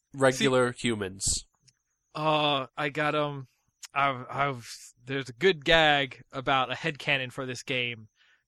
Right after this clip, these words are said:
Speaker 2: that is at the end of that podcast, so I won't spoil it for you, dear
Speaker 1: Okay.
Speaker 2: listeners. Um, also listen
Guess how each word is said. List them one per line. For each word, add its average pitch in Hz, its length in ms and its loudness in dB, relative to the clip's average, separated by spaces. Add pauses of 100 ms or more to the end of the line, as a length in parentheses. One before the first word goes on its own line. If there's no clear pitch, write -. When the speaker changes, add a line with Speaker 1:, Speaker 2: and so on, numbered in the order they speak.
Speaker 2:
that 135 220 0
is 131 100 -4
at 147 160 2
the 143 120 -2
end 143 140 0
of 127 60 -6
that 123 160 -4
podcast, 123 460 -4
so 127 100 -10
I 131 100 -2
won't 117 200 -8
spoil 120 300 -6
it 110 100 -14
for - 140 -20
you, 107 380 -10 (600)
dear 127 160 -2
Speaker 1:
Okay. 135 140 0
Speaker 2:
listeners. 107 460 -10 (420)
Um, 143 440 0 (460)
also 214 220 2
listen 247 360 0